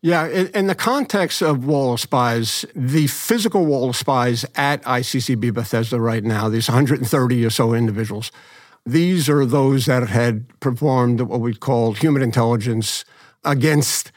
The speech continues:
United States interests. So they spied against the United States. These are Americans who be-, who literally betrayed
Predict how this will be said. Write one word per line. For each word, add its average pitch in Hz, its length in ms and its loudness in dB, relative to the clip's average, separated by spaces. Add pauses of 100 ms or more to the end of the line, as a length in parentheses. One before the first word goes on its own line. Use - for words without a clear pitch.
(120)
United 135 360 2
States 127 320 0
interests. - 600 -4
So 113 200 0
they 117 160 2
spied 127 420 0
against 123 460 0
the 131 40 2
United 117 200 0
States. 104 240 -2
These 147 180 2
are 135 120 4
Americans 127 680 2
who 123 100 0
be-, 117 160 -4
who 127 120 -4
literally 143 380 0
betrayed 120 880 0